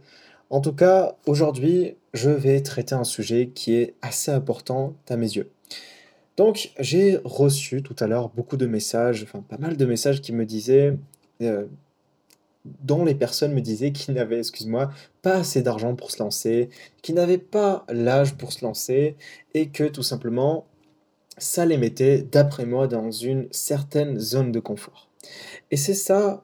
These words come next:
aujourd'hui, que j'ai envie d'effacer de ta petite tête. Peut-être que toi aussi, aujourd'hui, t'arrives pas à faire de l'argent grâce à Instagram ou bien grâce à tes business et que ça ne marche pas et que tu vois que ça ne fonctionne pas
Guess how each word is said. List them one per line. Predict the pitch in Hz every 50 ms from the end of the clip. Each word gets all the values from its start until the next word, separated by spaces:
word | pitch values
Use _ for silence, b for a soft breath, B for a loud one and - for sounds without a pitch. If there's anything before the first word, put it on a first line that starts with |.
| _ _ -
aujourd'hui, | 156 165 170 147 160 139 127 117 117 123 135 143 143 - - -
que | - - 135 139
j'ai | 139 135 120 120
envie | 113 113 113 107 107 117 123 131 135 139 B B B B B B B
d'effacer | 117 - 139 139 139 139 117 113 - - 117 - - _ _ _ _ _ _ _ _ _ _ -
de | - 127
ta | - - 123
petite | 135 - - - - - - _
tête. | - - - - - - _ _ _ B B B B B B B B B B B B
Peut-être | - 151 139 196 196 196
que | - 185
toi | 180 - 185 170
aussi, | 156 139 143 - - 135 139 160 165 - - _ _ - - -
aujourd'hui, | 123 120 117 113 117 135 143
t'arrives | 139 131 110 104 110 - - _ _
pas | - 143 143 147 143 - -
à | 135
faire | - - - 139 123 117
de | 123
l'argent | 120 113 110 107 107 117 113 117 - - _ _ _ _ -
grâce | 117 - - 135 139 139 139 139 - - - -
à | 123 117 117
Instagram | 117 117 - - 190 135 117 123 123 123 120 120 117 - B B B B B B
ou | 123
bien | 113 120 123 123 113 110
grâce | 110 113 110 127 127 -
à | 131 120
tes | - 135
business | 139 160 165 143 143 135 131 135 -
et | -
que | - -
ça | - - 131
ne | 131 135
marche | 139 147 147 147 - -
pas | - 175 180
et | 165 143
que | -
tu | - - - 127
vois | 120 123 135 143 143
que | 143 143
ça | - 120
ne | 110 110
fonctionne | - - 113 110 - - 113 110
pas | 110 170 208 269